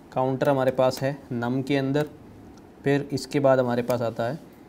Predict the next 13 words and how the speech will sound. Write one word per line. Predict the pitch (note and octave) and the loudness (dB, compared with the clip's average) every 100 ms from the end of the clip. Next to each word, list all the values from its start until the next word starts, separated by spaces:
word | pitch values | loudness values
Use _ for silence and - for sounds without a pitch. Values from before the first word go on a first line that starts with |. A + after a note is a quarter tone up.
| - - - | -20 -14 -8
इक्वल | B2+ C#3+ D3+ D3+ | -4 4 6 6
sign, | - C#3 C#3+ D#3+ - - - - - - - - - - - | 2 -2 -2 -6 -10 -20 -20 -20 -20 -20 -20 -20 -20 -10 -4
उसके | D3 - D3+ | -2 2 4
बाद | C#3 C3+ | 6 6
हमारे | B2+ B2 | 2 0
पास | A#2+ A#2+ A#2 | 0 0 -2
आता | A2 A#2 | -2 -2
है | C#3+ - | -2 -4
answer। | B2 A2+ G#2+ A2+ G#2 - - | -6 -6 -6 -6 -6 -8 -4
Answer | C3 C3 D3+ | -2 2 2
कैसे | C#3+ C3+ D3 | 2 2 4
आएगा? | C#3 C3+ C#3+ F3 - - | 6 4 2 -6 -12 -12
जब | B2+ C3 C3 | 0 2 2